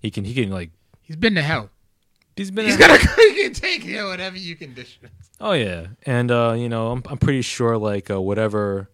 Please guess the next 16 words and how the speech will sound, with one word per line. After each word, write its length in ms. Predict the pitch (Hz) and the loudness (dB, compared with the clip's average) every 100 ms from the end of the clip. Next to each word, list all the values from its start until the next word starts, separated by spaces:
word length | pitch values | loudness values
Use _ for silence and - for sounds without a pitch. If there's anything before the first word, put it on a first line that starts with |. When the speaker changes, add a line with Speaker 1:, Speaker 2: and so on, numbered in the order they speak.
| _ - | _ -8
Speaker 1:
whatever 320 | 107 110 107 | -4 -2 -2
he 180 | 95 101 | -4 -4
throws 260 | - 107 | -2 -2
on 80 | 107 | -2
the 80 | 95 | -6
grill 320 | 87 101 98 | -4 -4 -2
is 140 | 92 - | -4 -8
gonna 420 | 92 90 85 87 _ _ _ | -8 -8 -10 -14 _ _ _
be 100 | 92 | -14
slamming. 640 | 90 - 98 92 85 80 92 | -12 -12 -12 -12 -14 -16 -14
So 500 | - 85 78 80 - _ _ _ - | -12 -12 -12 -16 -20 _ _ _ -12
there's 240 | 87 85 | -12 -10
that 200 | 92 90 | -10 -12
too. 300 | 87 117 80 - _ _ _ - - _ _ _ _ _ _ - _ _ _ _ _ _ _ _ _ - - _ _ _ - - - | -8 -8 -8 -14 _ _ _ -16 -16 _ _ _ _ _ _ -20 _ _ _ _ _ _ _ _ _ -18 -18 _ _ _ -20 -16 -6
Speaker 2:
All 80 | 139 | -4
right, 300 | 131 135 151 | -2 -2 -4